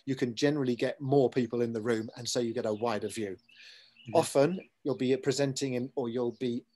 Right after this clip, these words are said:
Speaker 1: championed by the organization's head of communications, is quite a fundamental role, maybe an I T person. They want to bring you in to solve a particular problem. But you want to present to more than that,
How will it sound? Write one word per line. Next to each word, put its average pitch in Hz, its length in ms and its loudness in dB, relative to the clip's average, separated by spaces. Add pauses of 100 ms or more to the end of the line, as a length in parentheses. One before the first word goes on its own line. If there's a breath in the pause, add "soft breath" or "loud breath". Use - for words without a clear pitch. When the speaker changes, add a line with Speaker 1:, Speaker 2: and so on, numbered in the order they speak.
(240)
Speaker 1:
championed 143 680 -2
by 123 420 0
the 127 120 2
organization's 127 800 0 (140)
head 131 140 -4
of 123 120 -2
communications, 143 800 -2
is 123 100 -4
quite - 220 -6
a - 80 -16
fundamental 127 480 -4
role, 143 260 -2 (180 loud breath)
maybe 131 200 2
an 131 100 2
I 139 160 2
T 135 240 -2
person. 131 440 -4 (220 soft breath)
They 120 120 0
want 135 340 2
to 139 100 -6
bring 127 220 0
you 131 180 6
in 110 200 2
to 120 100 -6
solve 120 320 -2
a 110 60 -8
particular 117 500 -10
problem. 113 400 -6 (640 loud breath)
But 131 180 0
you 143 300 6
want 127 240 4
to - 100 -6
present 117 440 -4 (100)
to 120 260 2
more 143 380 6
than 104 200 -4
that, 98 200 -12